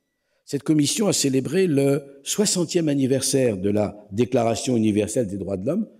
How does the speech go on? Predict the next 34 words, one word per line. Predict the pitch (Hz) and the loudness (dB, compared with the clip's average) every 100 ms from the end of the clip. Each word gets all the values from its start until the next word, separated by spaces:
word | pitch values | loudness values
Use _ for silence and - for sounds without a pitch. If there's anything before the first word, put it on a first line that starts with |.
| _ _ - | _ _ -12
que | 101 | -8
j'évoquais | 85 90 95 - | -4 -4 -4 -2
il | 120 | -2
y | 98 | -2
a | |
un | 90 | -4
instant, | 92 - 131 262 - _ _ _ _ _ | -6 -4 -4 -6 -10 _ _ _ _ _
et | - | -8
cette | - 131 | -4 -2
célébration | - 117 107 110 - 175 | 0 0 0 -2 -2 -2
a | 120 | 0
été | 113 | -2
l'occasion | 107 101 107 92 147 170 170 - - - | -2 -2 -4 -2 -2 -2 -4 -18 -16 -6
d'un | 117 | -2
hommage | 120 135 - | 2 0 0
particulier | 120 - 113 104 107 123 127 | -6 -6 -10 -6 -2 0 0
à | 104 | 0
René | 95 107 107 | 0 0 0
Cassin, | 107 98 - 127 175 - _ _ - | 0 -2 0 -2 -6 -12 _ _ -18
dont | 98 - | -16 -10
une | 113 98 | -8 -6
de | |
nos | 98 95 | -6 -6
loges | 101 104 - | -8 -10 -12
porte | - 98 - | -12 -12 -12
le | 87 82 | -14 -10
nom, | 92 214 _ _ _ _ _ _ - - | -10 -10 _ _ _ _ _ _ -20 -16
prix | - 123 | -8 -6
Nobel | 98 92 104 | -4 -4 -6
de | 92 | -6
la | 95 95 | -8 -6
paix | 143 | -6
bien | 123 110 | -4 -6
sûr, | - 160 | -2 -2